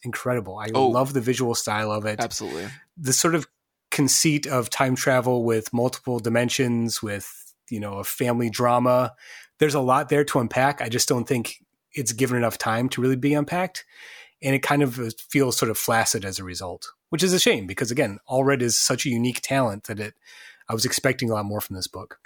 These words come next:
Speaker 2: And I haven't read Madman, but in some ways it felt to me
Speaker 1: Mm-hmm.
Speaker 2: like, as someone who has, <laughs> as someone who has seen pictures of the Madman comic, um,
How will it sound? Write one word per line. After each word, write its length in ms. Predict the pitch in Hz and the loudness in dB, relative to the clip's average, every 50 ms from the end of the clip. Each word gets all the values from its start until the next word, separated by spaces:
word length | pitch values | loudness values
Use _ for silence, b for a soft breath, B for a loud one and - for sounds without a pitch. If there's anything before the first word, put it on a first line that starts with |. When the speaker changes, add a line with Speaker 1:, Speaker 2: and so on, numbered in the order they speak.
| _ _ - | _ _ -2
Speaker 2:
And 360 | 135 139 139 135 135 - - _ - - | 0 2 2 2 0 -2 -6 _ -4 -4
I 100 | 123 127 | -4 -2
haven't 340 | 131 151 170 170 165 131 - | 0 0 0 0 0 -2 -2
read 380 | 123 123 123 120 120 117 113 110 | 0 2 2 2 2 2 0 -2
Madman, 720 | 107 110 113 120 120 131 - 156 156 151 151 151 156 151 - | -2 0 0 0 -2 -4 -4 -6 -6 -4 -2 -2 -4 -4 -2
but 120 | - 123 120 | -2 0 0
in 120 | 120 117 | 0 0
some 240 | - - 147 143 147 | 0 0 0 0 0
ways 240 | 147 143 135 - 117 | 0 0 0 0 -2
it 160 | 87 - - | -4 -6 -6
felt 280 | - - 107 117 - - | -2 -2 -2 -2 0 -4
to 80 | - 113 | -4 0
me 100 | 113 113 | 0 2
Speaker 1:
Mm-hmm. 160 | 117 123 113 | 2 2 0
Speaker 2:
like, 240 | 113 104 110 107 - | 0 -2 -4 -2 -4
as 100 | 110 - | -4 -2
someone 300 | - 117 113 110 107 110 | -2 -2 0 0 0 0
who 140 | 120 113 104 | 0 -2 -2
has, 240 | 104 101 95 - - _ _ _ | -2 -2 -4 -8 -10 _ _ _
<laughs> 560 | - 127 123 110 117 - _ - - - 123 | -10 -8 -8 -8 -8 -10 _ -18 -14 -12 -4
as 180 | - 120 131 127 | 0 0 2 2
someone 380 | - - 185 190 170 135 123 123 | 2 2 2 2 4 2 2 2
who 160 | 123 117 110 | 2 2 2
has 200 | 107 101 110 - - - - | 2 2 0 -2 -6 -6 -4
seen 280 | - 151 147 147 131 | 0 0 2 2 2
pictures 420 | - 175 180 - - 107 98 98 - | 2 0 -2 0 0 0 0 0 0
of 140 | 104 107 | -2 -2
the 80 | - 107 | -2 -2
Madman 500 | 120 107 110 123 120 113 123 123 123 120 | 0 2 2 2 0 0 -2 -2 -2 -2
comic, 480 | - - 147 143 117 110 - - - - | 0 0 0 2 2 0 -4 -6 -4 0
um, 460 | 104 117 117 110 107 110 110 139 | 2 2 4 4 2 2 2 0